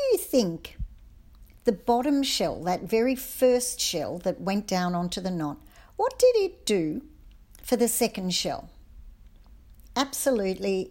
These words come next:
it, it formed or provided a base, a structure. It, it was support for the second shell.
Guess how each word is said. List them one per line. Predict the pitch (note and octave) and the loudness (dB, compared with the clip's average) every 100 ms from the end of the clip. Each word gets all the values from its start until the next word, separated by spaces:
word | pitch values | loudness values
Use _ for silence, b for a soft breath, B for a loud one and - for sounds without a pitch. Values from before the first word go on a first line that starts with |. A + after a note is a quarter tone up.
| - | 0
it, | G#3 G3+ - | 0 0 -2
it | A3 G#3+ - | 0 0 -4
formed | - - - B3 B3 B3 B3 A#3 A#3+ A3+ | -18 -16 2 6 8 8 6 4 2 0
or | - F#3 | -2 -2
provided | - F#3+ F3+ F3+ F3+ F3+ F3+ - | 0 0 2 0 0 0 -2 -2
a | F3+ F3 - | -6 -4 0
base, | F3 - - - - - - | 0 0 -4 -2 -2 -6 -4
a | E3+ | -2
structure. | - - - F3+ D#3+ - - G#2 - B B B - | 0 -2 0 -2 -2 -4 -4 -4 -10 B B B 0
It, | C#4+ - - | 0 2 2
it | E4+ | 4
was | F#4 F4 | 4 0
support | - E4 E4+ A#4 - - - | 0 0 0 2 0 -6 -8
for | A3 | -4
the | A3 | -2
second | - A3 A3 F#3 | 0 -2 -2 -4
shell. | F#3 D3 A2+ | -4 -4 -6